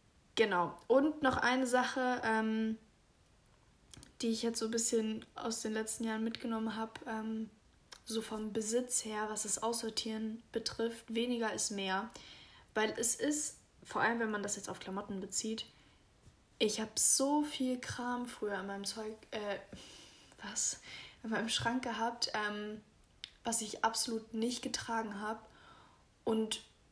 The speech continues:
wo ich eigentlich auch innerlich wusste, so, es gefällt mir nicht, ich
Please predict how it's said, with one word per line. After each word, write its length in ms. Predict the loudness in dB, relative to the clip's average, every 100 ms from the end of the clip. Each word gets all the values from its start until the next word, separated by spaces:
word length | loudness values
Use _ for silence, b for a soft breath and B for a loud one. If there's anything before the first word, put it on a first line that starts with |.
| -20 _ _
wo 200 | 0 4
ich 200 | 4 4
eigentlich 340 | 2 4 2 0
auch 120 | 0
innerlich 400 | 0 2 0 -2
wusste, 260 | -2 -2 0
so, 220 | -2 -2 0
es 240 | 0 -2
gefällt 440 | -6 -4 -4 -2
mir 80 | -6
nicht, 240 | -6 -6 -8
ich 180 | -8